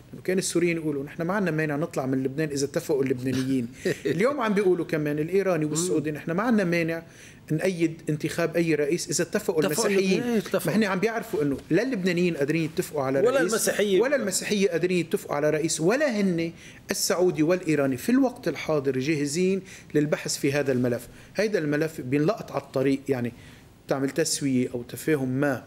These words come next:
Speaker 1: ما بعرف على أي ملفات إقليمية بعد البرنامج النووي بين السعودي والإيراني. بيتذكروا إنه يا عمي في بلبنان شغور بالرئاسة، ما في رئيس الجمهورية، يتفق عندئذ،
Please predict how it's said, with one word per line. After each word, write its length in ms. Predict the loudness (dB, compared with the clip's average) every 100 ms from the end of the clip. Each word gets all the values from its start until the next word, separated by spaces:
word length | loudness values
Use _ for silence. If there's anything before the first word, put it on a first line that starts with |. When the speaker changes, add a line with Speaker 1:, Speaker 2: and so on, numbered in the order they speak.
| -6
Speaker 1:
ما 100 | -4
بعرف 280 | -2 -4 -4
على 140 | -2
أي 200 | 0 2
ملفات 520 | 2 0 -2 -2 -4 -4
إقليمية 540 | -2 -2 0 -2 -6 -10 -20 -20 -8
بعد 240 | -4 -2
البرنامج 760 | 0 0 0 -2 0 0 0 0
النووي 460 | 0 0 0 -2 -8 -16 -20 -4
بين 160 | 0 0
السعودي 520 | 0 0 0 0 2
والإيراني. 640 | 0 0 -2 -2 -2 -6 -10 -16 -6
بيتذكروا 640 | -2 -2 -2 -2 -2 0
إنه 200 | -2 -2
يا 80 | -2
عمي 220 | -4 -8
في 220 | -6 -6
بلبنان 580 | -2 -2 -2 -2 -4 -4 -8 -18 -20 -16 -6
شغور 400 | -2 2 4 4
بالرئاسة، 520 | 2 2 2 2 0
ما 80 | 0
في 140 | 0
رئيس 280 | 0 0 -4
الجمهورية، 480 | -6 -4 -2 -2 -2
يتفق 420 | -2 -4 -4 -4
عندئذ، 440 | -2 0 -2 -6